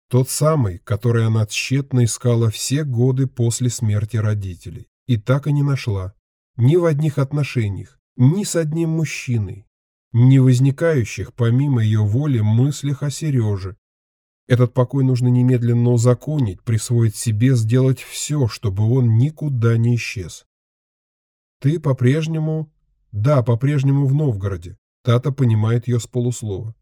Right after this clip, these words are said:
«Хотя училась в Москве». «Это неправильно». «Что именно?» «Новгород. Почему бы тебе не перебраться в Питер?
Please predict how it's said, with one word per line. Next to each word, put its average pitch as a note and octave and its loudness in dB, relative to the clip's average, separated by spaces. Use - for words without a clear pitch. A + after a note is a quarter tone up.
«Хотя C3 0
училась D3 -2
в - -14
Москве». A2 -8
«Это A#2+ 0
неправильно». G#2+ 0
«Что - 0
именно?» G2 -4
«Новгород. A2+ 0
Почему B2+ 0
бы C#3+ 0
тебе B2 0
не D3+ 0
перебраться A#2+ 0
в C3 -6
Питер? - -8